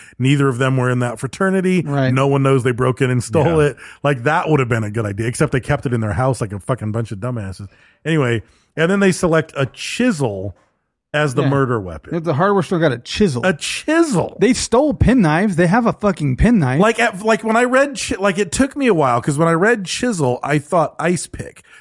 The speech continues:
Speaker 1: 'cause I knew it happened in a car and one was in the back seat, and I was like, "Oh, like, ice pick in the fucking back of the skull. The mob used to
Speaker 3: Well,
Speaker 1: do that."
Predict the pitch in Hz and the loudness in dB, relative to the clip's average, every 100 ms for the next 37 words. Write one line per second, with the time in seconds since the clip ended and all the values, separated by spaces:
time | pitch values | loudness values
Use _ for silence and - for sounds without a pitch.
0 | _ 160 151 151 185 190 180 180 170 143 | _ 0 2 4 4 4 0 0 0 2
1 | 123 - - 180 107 87 117 - - - | -2 -4 0 2 0 -4 -8 -10 -20 -6
2 | 139 139 147 165 156 147 139 127 120 - | 0 2 4 4 2 2 2 0 -2 -4
3 | - 226 110 120 120 127 131 139 - 240 | -4 -2 -2 -2 0 0 0 -2 0 2
4 | 196 127 131 135 - 147 165 - 170 156 | 2 2 0 -2 -2 -2 -2 -2 -4 -2
5 | 139 120 - 139 135 123 127 127 123 117 | -2 -2 -2 -2 -4 -2 -2 -2 -4 -6
6 | - 185 180 175 170 - - 117 131 160 | -6 -2 2 2 0 -8 -8 -2 2 2
7 | 165 151 165 - 180 180 151 147 143 139 | 2 0 -2 2 2 4 2 2 2 0